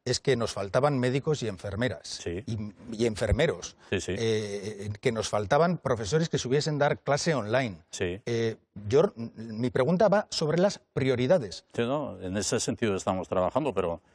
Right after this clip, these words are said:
Speaker 2: hombre, enfermeros y, mm, profesionales de la medicina no van a salir de la noche a la
Speaker 1: No, no,
Speaker 2: mañana,
Speaker 1: no,
Speaker 2: de un
Speaker 1: no.
Speaker 2: día para otro. Por lo tanto, hay una facultad nueva en una de las tres universidades vascas. Estamos, eh,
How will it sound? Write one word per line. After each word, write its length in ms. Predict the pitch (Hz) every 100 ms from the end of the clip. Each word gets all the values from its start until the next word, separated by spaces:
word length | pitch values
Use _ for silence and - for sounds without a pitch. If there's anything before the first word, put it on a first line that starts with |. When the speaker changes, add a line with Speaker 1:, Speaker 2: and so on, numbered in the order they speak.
| _ -
Speaker 2:
hombre, 220 | 101 107 _ _
enfermeros 880 | 101 85 95 87 101 104 104 95 - -
y, 400 | 110 101 101 101 -
mm, 180 | 90 87 76
profesionales 600 | - 98 90 90 98 98
de 80 | 98
la 100 | 95
medicina 560 | 95 90 - 107 110 117 _ _ _
no 140 | 101 101
van 140 | 101
a 80 | 92
salir 360 | - 90 95 92
de 100 | 92
la 140 | 82
noche 220 | 90 87
a 40 | 90
la 80 | 85
Speaker 1:
No, 160 | 117
no, 80 | 117
Speaker 2:
mañana, 180 | 117 -
Speaker 1:
no, 40 |
Speaker 2:
de 60 | 95
un 80 | 95
Speaker 1:
no. 60 |
Speaker 2:
día 180 | 95 92
para 220 | 87 87
otro. 280 | 113 123 87
Por 200 | 78 92
lo 80 | 90
tanto, 420 | 101 98 110 110 _ _ - _
hay 220 | 87 101
una 180 | 98 95
facultad 540 | - 92 87 82 101 -
nueva 500 | 98 104 92 87 -
en 120 | - 95
una 220 | 92 92 92
de 120 | 90
las 240 | 87 -
tres 300 | - 101 92
universidades 600 | 92 90 85 - 90 85
vascas. 520 | 117 123 - 107 113 _ _ _ _ -
Estamos, 520 | 87 - 98 95 -
eh, 300 | 104 92 87